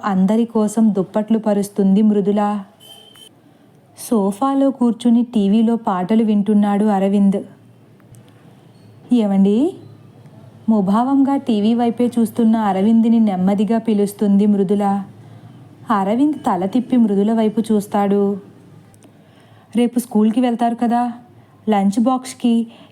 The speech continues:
ఏం కూర వండమంటారు?" అంటుంది. కిషోర్ కూడా అరవింద్ పక్కనే కూర్చుని మాటలు రానివాడిలా మూగబోయాడు.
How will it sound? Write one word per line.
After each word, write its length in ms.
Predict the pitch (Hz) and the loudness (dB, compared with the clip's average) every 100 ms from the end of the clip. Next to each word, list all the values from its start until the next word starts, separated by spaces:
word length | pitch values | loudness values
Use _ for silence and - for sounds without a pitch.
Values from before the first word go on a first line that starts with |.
| 220 | 0
ఏం 240 | 214 240 | 2 2
కూర 220 | 247 269 | 2 2
వండమంటారు?" 840 | 254 240 233 226 233 233 233 214 - _ _ - | 2 2 2 0 0 0 -2 -4 -14 _ _ -4
అంటుంది. 720 | 226 202 214 208 202 202 202 - - _ _ _ - _ _ _ _ _ _ _ - | 0 0 2 2 2 0 -4 -10 -20 _ _ _ -20 _ _ _ _ _ _ _ -4
కిషోర్ 420 | 254 - 240 277 | -4 -2 0 -2
కూడా 340 | - 247 240 | 0 0 0
అరవింద్ 500 | 240 220 185 202 247 226 | 0 -2 0 2 2 0
పక్కనే 440 | 208 196 220 220 240 | -4 -4 0 2 2
కూర్చుని 760 | 240 196 196 202 226 214 208 196 - - - | -2 -2 -2 0 0 2 0 -6 -16 -18 -2
మాటలు 520 | 220 208 190 208 269 269 | 0 2 -2 -2 0 2
రానివాడిలా 720 | 240 214 226 226 214 208 226 | 0 2 0 0 0 0 2
మూగబోయాడు. 1000 | 220 202 190 214 214 214 208 202 208 | 2 2 0 0 2 2 2 0 0